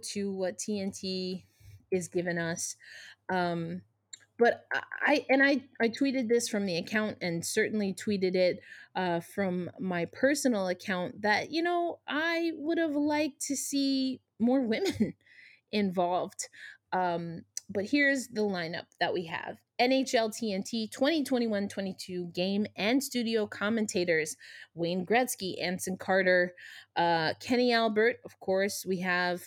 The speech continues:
uh, Jennifer Botterill, Jackie Redmond, um, you know, Liam McHugh, just a few of the names.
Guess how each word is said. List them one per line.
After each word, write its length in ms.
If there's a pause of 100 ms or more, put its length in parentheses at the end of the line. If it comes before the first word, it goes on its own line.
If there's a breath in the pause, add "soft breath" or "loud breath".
(220)
uh, 320
Jennifer 400
Botterill, 680 (160)
Jackie 400
Redmond, 560 (640 loud breath)
um, 640 (320)
you 120
know, 220
Liam 340
McHugh, 500
just 280
a 60
few 320
of 100
the 120
names. 680